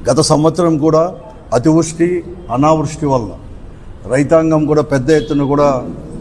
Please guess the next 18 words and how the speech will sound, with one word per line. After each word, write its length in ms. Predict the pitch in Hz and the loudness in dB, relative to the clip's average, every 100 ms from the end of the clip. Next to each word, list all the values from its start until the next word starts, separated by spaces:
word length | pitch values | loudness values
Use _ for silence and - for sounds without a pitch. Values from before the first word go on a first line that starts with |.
| - - - | -14 -14 -6
వారి 160 | 120 131 | -2 0
యొక్క 180 | 135 131 131 | 0 -2 -2
పంటలు 340 | 131 139 143 | -2 0 -2
అనేది 180 | 139 139 | 0 -2
కూడా 180 | 131 135 | -2 -4
పెట్టగా 320 | 135 123 131 | -6 -6 -6
దిగుబడి 460 | 117 131 135 139 131 | -4 -4 -2 0 2
రాక 300 | 131 131 127 | 0 0 -4
కూడా 180 | 127 | -4
ఎంతో 300 | 123 120 131 | -4 -2 -2
నష్టపోతే 680 | 120 120 143 127 135 147 156 156 - - - - - - | -2 -2 -4 -4 -2 -2 -4 -8 -16 -16 -16 -16 -18 -8
వారి 420 | 110 135 147 147 139 | 2 2 4 0 0
ఆదుకునే 600 | 127 131 156 156 170 160 | 2 2 2 0 2 4
దాంట్లో 420 | 139 113 104 - - - - - | 2 0 -8 -12 -12 -16 -14 0
పూర్తిగా 440 | 143 165 175 160 156 | 2 2 2 2 4
కూడా 160 | 147 147 | 2 2
నిర్లక్ష్యం 520 | 135 120 147 143 147 135 | 2 2 2 2 0 2
వహించింది, 540 | 135 135 127 123 | 0 0 -4 -4